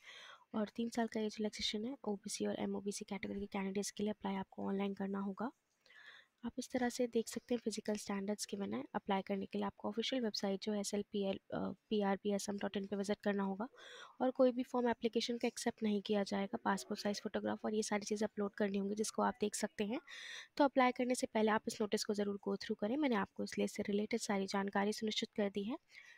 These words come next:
अ, ताकि आपके पास पूरी इन्फॉर्मेशन और नोटिफिकेशन हमारे प्लेटफॉर्म पे भी अवेलेबल है।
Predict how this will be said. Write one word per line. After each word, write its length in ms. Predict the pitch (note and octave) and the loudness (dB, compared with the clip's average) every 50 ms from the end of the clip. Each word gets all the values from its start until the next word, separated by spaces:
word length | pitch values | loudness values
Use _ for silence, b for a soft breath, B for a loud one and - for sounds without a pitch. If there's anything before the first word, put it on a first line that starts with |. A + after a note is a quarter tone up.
| B B B B _ _ _ _ _ _ _ - | B B B B _ _ _ _ _ _ _ -4
अ, 220 | - G3 F#3+ G3 G3 - _ _ _ _ _ - | -2 0 0 0 -2 -8 _ _ _ _ _ 0
ताकि 240 | G3 G3 - A3 | 0 0 2 0
आपके 240 | G#3 G3+ - - - | 0 0 -2 -6 -6
पास 200 | - G3+ G#3 - | -4 -2 -2 -2
पूरी 240 | - - G#3 G#3 G#3 | -4 -6 -4 -2 -2
इन्फॉर्मेशन 580 | G3+ G3+ - G#3 G3+ G3+ G3 G3 - - A3 A#3 | -4 -4 -4 -4 -2 -2 -2 -2 -2 0 0 2
और 160 | A#3+ B3+ B3 | 2 2 2
नोटिफिकेशन 600 | A#3 A3 G#3+ - G3+ - G#3 - A3 G#3+ - A#3 A#3 | 2 0 0 -2 -4 -6 -6 -4 -4 -2 -2 0 0
हमारे 200 | A3+ A3 G#3+ - | 0 0 0 -2
प्लेटफॉर्म 420 | - G#3 G3+ G3 - - A#3 A#3+ | -2 -4 -4 -4 -4 -6 -4 -2
पे 80 | A#3 A#3 | 0 0
भी 120 | A3 A3+ A3+ | 2 2 2
अवेलेबल 440 | G#3 - G3 G3 F#3+ - - F#3+ F#3+ | 2 2 0 -2 -2 -2 -2 -2 -2
है। 100 | B3 | -4